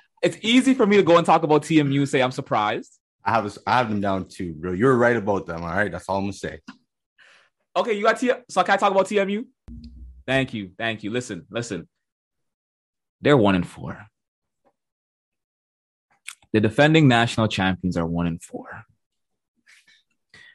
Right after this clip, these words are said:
Speaker 2: And the only win that they have to show for right now is a win against the oh and six Algoma Thunderbirds. But again,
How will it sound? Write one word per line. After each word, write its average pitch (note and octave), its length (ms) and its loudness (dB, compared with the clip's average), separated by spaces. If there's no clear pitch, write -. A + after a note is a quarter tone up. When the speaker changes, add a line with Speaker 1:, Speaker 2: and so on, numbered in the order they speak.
Speaker 2:
And G#2+ 140 2
the - 140 0
only E3 340 8
win B2 240 6
that G2+ 100 0
they G2+ 140 2
have G2 420 -2
to - 80 -10
show F2 260 -2
for E2 220 -4
right E2 160 -4
now D#2+ 280 -10
is F2 160 -2
a F2 60 2
win F#2+ 260 2
against F2+ 380 -2
the F2+ 280 -4
oh A2+ 300 6
and F#2+ 260 -2
six - 840 -6
Algoma F#2+ 420 0
Thunderbirds. - 720 -12
But A2 120 0
again, G#2 440 0